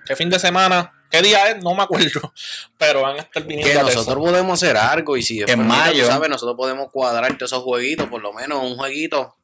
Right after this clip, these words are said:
Speaker 2: con cada uno que queramos ver,
Speaker 1: Ajá.
Speaker 2: cuadrarlo y tirarnos para allá.
Speaker 1: Exacto.
Speaker 3: Mira, en
Speaker 2: Un
Speaker 3: mayo
Speaker 2: jueguito
Speaker 3: hay que
Speaker 2: siempre.
Speaker 3: ver el de Boston, obligado.
Speaker 1: Boston. Eh, yo fui al año pasado.
Speaker 2: Yo fui a la serie de Houston con Boston. Fui
Speaker 1: Ah,
Speaker 2: al juego
Speaker 1: ah.
Speaker 2: final
Speaker 1: Y
Speaker 2: y
Speaker 1: la
Speaker 2: me
Speaker 1: revancha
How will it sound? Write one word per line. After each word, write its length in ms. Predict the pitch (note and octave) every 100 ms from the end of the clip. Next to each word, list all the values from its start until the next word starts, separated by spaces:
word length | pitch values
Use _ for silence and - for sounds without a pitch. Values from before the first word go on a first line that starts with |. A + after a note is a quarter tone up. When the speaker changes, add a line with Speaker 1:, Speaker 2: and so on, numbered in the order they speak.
| _
Speaker 2:
con 220 | - G#2+
cada 300 | G2+ G#2+ A#2
uno 180 | C3 C#3
que 140 | C#3 C3+
queramos 380 | C#3 C#3+ D3 C3+
ver, 260 | D3 D#3 -
Speaker 1:
Ajá. 240 | C#3+ F#3+
Speaker 2:
cuadrarlo 420 | A#2+ A2 B2+ E3+ D#3
y 60 |
tirarnos 380 | A2+ G#2 G#2 A2+ -
para 120 | C#3+
allá. 460 | A2 G#2 D#3 B2 -
Speaker 1:
Exacto. 140 | C3
Speaker 3:
Mira, 220 | A2 C3+
en 60 | B2+
Speaker 2:
Un 40 |
Speaker 3:
mayo 280 | B2+ D#3+ D#3
Speaker 2:
jueguito 180 | C3+ B2
Speaker 3:
hay 100 | A#2+
que 60 | B2+
Speaker 2:
siempre. 100 | C#3 D3
Speaker 3:
ver 40 | D#3
el 60 |
de 100 | C#3+
Boston, 420 | A2 A#2 - E2+ D#2+ D#2+ - -
obligado. 540 | F#2 F2+ F2 E2 D#2
Speaker 1:
Boston. 500 | C2 G#2 A#2 - - -
Eh, 100 | - C#3+ C#3+ - - -
yo 140 | C#3
fui 220 | C#3 C#3+
al 160 | C#3+ B2+
año 180 | B2+ C3+
pasado. 320 | B2 A#2 - - _ E2+
Speaker 2:
Yo 160 | G2 A#2+
fui 260 | - D3+ D3+
a 80 |
la 320 | C#3 A#2+ A2 G#2
serie 440 | - A2+ B2+ B2+
de 340 | B2 B2 A#2+ A2+
Houston 320 | B2 A#2+ A#2+
con 220 | A2+ A2
Boston. 340 | G2 F#2+ - G2
Fui 80 | -
Speaker 1:
Ah, 140 | E3+ C3+
Speaker 2:
al 60 | C3+
juego 140 | C3+
Speaker 1:
ah. 40 | C3+
Speaker 2:
final 360 | C3 A2+ G2 -
Speaker 1:
Y 60 | D3
Speaker 2:
y 40 |
Speaker 1:
la 100 | D3
Speaker 2:
me 80 | G#2+
Speaker 1:
revancha 280 | A#2 F3 -